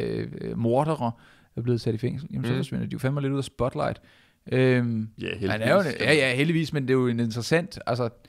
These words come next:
Speaker 1: jeg vil jo, kan du huske den der, altså, med gode gamle... Du ved,
Speaker 2: Det, det gode
Speaker 1: Per-
Speaker 2: gamle Lundin?
Speaker 1: Ja, at, øh, jeg synes, det der, jeg kan huske, da det kom, øh, jeg kan ikke engang huske, måske var T V, T V Danmark to eller sådan noget, der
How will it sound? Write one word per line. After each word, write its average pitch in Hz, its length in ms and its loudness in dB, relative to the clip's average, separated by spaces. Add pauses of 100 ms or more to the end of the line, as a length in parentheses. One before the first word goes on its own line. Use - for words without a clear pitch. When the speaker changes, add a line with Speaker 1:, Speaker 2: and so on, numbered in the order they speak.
(320)
Speaker 1:
jeg 113 80 -4
vil 117 60 2
jo, 117 60 2 (560)
kan 135 80 -2
du 147 60 4
huske 170 120 0
den 165 120 0
der, 156 180 6
altså, 127 320 0 (460)
med 123 120 -4
gode 147 180 2
gamle... 135 600 0 (720)
Du 127 60 -2
ved, 127 140 0 (420)
Speaker 2:
Det, 135 200 4
det 127 100 -6
gode 135 120 4
Speaker 1:
Per- 139 60 6
Speaker 2:
gamle 135 160 6
Lundin? 139 360 2 (320)
Speaker 1:
Ja, 123 160 2 (160)
at, 131 260 0
øh, 127 380 2
jeg 127 100 0
synes, 127 140 -8
det 123 120 2
der, 120 120 2
jeg 113 140 2
kan - 140 -6
huske, 123 240 -6
da 113 40 0
det 107 80 -4
kom, 143 260 0 (260)
øh, 123 180 0
jeg 113 80 0
kan - 400 -6
ikke - 160 -20
engang 117 240 -4
huske, 113 200 -14
måske 117 260 -10
var 131 60 -4
T 120 100 -12
V, 117 60 -8 (120)
T - 80 -10
V 117 40 -6
Danmark 113 240 -4
to - 240 -4
eller - 80 -6
sådan 131 80 -8
noget, 123 60 -4
der 120 60 -2